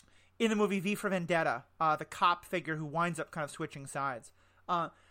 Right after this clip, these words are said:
I guess those are people I think of as not anta-, th-, that, that's kind of where I draw the line of villain versus antagonist, of antagonist is someone who's kind of getting in the way of what the hero's trying to do, but you don't, you don't look at them and think they're a bad person for it. You just think they're,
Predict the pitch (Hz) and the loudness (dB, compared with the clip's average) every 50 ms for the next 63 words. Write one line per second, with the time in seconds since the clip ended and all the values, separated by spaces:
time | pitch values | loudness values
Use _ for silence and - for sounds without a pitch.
0 | - - - 214 226 240 190 240 285 294 262 262 214 262 208 220 214 208 214 - | -10 -2 0 2 2 2 4 4 4 4 4 2 -2 0 4 4 4 4 2 -2
1 | - - 196 180 175 170 180 180 - 160 160 - - - - - _ _ _ _ | -2 0 0 0 0 0 0 0 0 -2 -6 -10 -10 -12 -12 -12 _ _ _ _
2 | - - - 175 - _ _ _ _ - - _ - - 214 202 180 233 240 277 | -20 -20 -20 -20 -20 _ _ _ _ -20 -20 _ -10 -8 -6 2 4 6 6 6
3 | 254 226 277 285 277 - 302 277 247 220 233 226 220 190 208 208 190 180 175 180 | 8 8 6 6 6 6 2 2 4 6 4 4 4 4 4 4 4 4 2 2
4 | 175 180 180 165 156 139 151 175 175 175 165 147 160 156 - 160 147 147 - - | 2 2 2 0 -2 -2 0 0 0 0 -2 -2 -2 -2 -2 -6 -8 -6 -2 0
5 | 294 277 202 190 165 143 139 - - - 180 165 160 156 151 147 - - - - | 0 0 0 -2 -4 -4 -6 -8 -6 -4 0 2 2 0 0 -2 -10 -20 -20 -20
6 | - - - - - _ - 226 214 240 254 254 247 262 254 - - 247 - - | -20 -20 -20 -20 -16 _ -6 -2 2 4 4 6 6 4 0 0 -2 -2 4 4
7 | 220 214 220 208 185 202 190 - - 226 202 175 151 - 190 190 233 247 247 233 | 4 4 4 2 0 0 -2 0 0 0 0 0 0 4 4 4 4 4 0 0
8 | 208 196 165 160 226 269 240 185 156 147 139 143 - - - _ - 180 180 175 | 0 0 0 0 0 2 2 0 0 -2 -6 -8 -12 -18 -12 _ 4 6 6 6
9 | 160 156 156 - - 147 175 196 - - 185 - - 202 190 185 175 170 - - | 6 0 -10 -10 -2 2 2 2 2 0 -8 -2 0 2 4 4 2 0 -2 -2
10 | 185 175 175 160 - 151 147 269 294 240 190 165 143 143 143 - _ - - - | -2 -2 -2 -4 -8 -6 -4 -2 0 2 2 2 0 -2 -8 -12 _ -20 -20 -20
11 | _ _ - - _ _ _ _ _ _ - - 277 - 247 254 269 269 269 - | _ _ -20 -20 _ _ _ _ _ _ -4 -4 -2 2 4 6 6 6 4 2
12 | - 254 285 277 240 269 277 - 285 - 247 220 220 196 - 220 - - 202 190 | 2 4 6 8 8 6 6 4 2 0 2 0 0 -2 -2 -4 0 2 2 4
13 | 151 185 175 175 160 - - 269 277 - 214 175 - - 160 156 147 - - 180 | 6 4 4 4 2 4 4 4 6 4 -2 -6 -4 -2 0 0 0 0 -2 -6
14 | 175 180 - 208 185 - - 185 185 185 185 180 | -6 -4 -4 -6 -6 -2 2 4 6 6 4 2